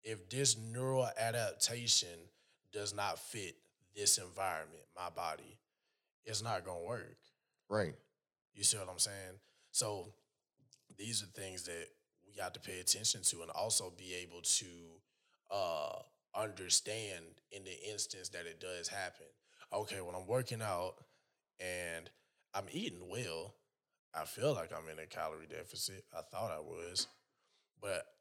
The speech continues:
Speaker 1: I'm not in the environment to where I'm growing because I'm lifting all this weight, I'm busting my ass, I'm sore,
Speaker 2: Right.
Speaker 1: I'm feeling it, but I'm not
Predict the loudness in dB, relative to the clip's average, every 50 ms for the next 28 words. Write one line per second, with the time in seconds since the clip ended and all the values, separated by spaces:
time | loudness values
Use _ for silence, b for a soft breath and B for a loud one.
0 | _ _ -4 -2 -2 0 -2 -4 -6 -10 -12 -4 0 2 4 4 4 2 -2 -8
1 | -8 -6 -6 -4 -4 -4 -6 -4 -2 0 2 2 2 0 -2 -4 -8 -10 -10 -10
2 | -10 -8 -6 -6 -4 -4 -4 -4 -4 -4 -6 -8 -12 -16 _ _ _ _ -8 -8
3 | -8 -8 -8 -12 -12 -6 -4 -2 -2 -4 -6 -12 -16 -20 -20 _ _ _ _ _
4 | -18 -12 -8 -6 -6 -4 -6 -6 -10 -8 -8 -8 -8 -8 -10 -6 0 2 4 4
5 | 4 2 0 -4 -6 -6 -6 -6 -6 -6 -6 -6 -8 -8 -8 -6 -4 -2 -2 -2
6 | -4 -4 -6 -4 -4 -2 -2 -2 -2 -2 -2 -4 -4 -4 0 6 6 6 6 6
7 | 2 -2 -2 -2 -4 -4 -6 B B B B B -4 -6 -6 -6 -6 -6 -4 -4
8 | -4 -4 -6 -8 -8 -8 -8 -8 -10 B B B B B -10 -4 -4 -2 0 2
9 | 2 4 4 2